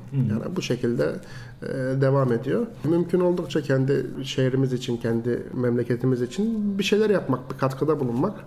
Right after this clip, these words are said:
Speaker 2: ve a-, aynı zamanda da kendi fotoğraf, e, heyecanım devam ettikçe burada bir şekilde, e, ışığın peşinden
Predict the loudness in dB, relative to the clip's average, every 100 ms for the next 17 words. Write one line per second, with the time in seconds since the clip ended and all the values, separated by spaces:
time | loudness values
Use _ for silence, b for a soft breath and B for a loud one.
0 | -4 0 2 2 -2 2 2 4 4 4
1 | 4 2 2 -2 0 0 2 0 0 2
2 | 2 0 -4 -12 -18 -20 -10 -6 0 2
3 | 2 4 2 2 2 2 0 -4 -4 -2
4 | -2 -4 -6 -2 0 0 -2 0 0 0
5 | 0 -2 -6 B B B -6 -4 -2 2
6 | 2 2 2 2 2